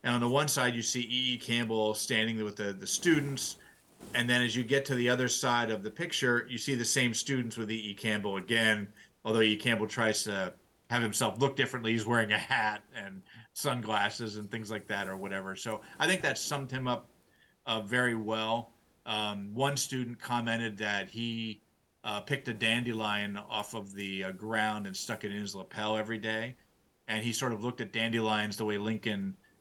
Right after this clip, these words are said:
said God looked at the common people, that God must, uh,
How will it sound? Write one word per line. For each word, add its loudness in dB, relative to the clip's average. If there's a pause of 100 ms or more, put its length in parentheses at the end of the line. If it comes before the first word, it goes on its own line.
said 0
God 4
looked -2
at -4
the -18
common 0
people, -4
that 0 (520)
God 2
must, 0
uh, 0